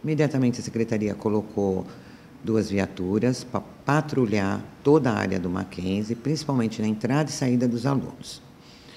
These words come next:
Solicitei que as pessoas viessem até a secretaria pra que nos desse dados pra poder cooperar com o nosso trabalho.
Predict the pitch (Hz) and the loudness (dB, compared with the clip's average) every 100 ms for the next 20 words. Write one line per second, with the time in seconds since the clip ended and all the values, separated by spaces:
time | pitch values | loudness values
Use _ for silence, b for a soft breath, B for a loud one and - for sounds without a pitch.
0 | B B B - 135 131 131 135 127 131 | B B B -6 0 0 2 -2 0 4
1 | 131 147 143 139 - 113 - 107 107 123 | 4 4 2 -2 0 -4 -2 0 2 2
2 | 98 131 123 139 143 - 98 90 92 - | 2 4 4 4 2 -2 -4 -4 -8 -12
3 | - 101 104 110 90 92 98 110 - B | -8 -6 -4 -4 -4 -2 -2 -2 -6 B
4 | B B - 107 107 113 113 - 117 120 | B B -12 -10 -4 0 0 0 2 4
5 | 127 98 80 87 90 98 101 120 - - | 2 -4 -6 -6 -4 -4 -4 -6 -10 -20
6 | - 127 127 127 - - - - - - | -6 -2 -2 -4 -14 -20 -20 -20 -20 -20
7 | - - - 156 156 - 185 185 190 123 | -20 -12 -4 -2 -2 0 -2 2 2 4
8 | 139 143 139 143 - 160 - - | 4 2 0 -2 -4 -4 -6 -10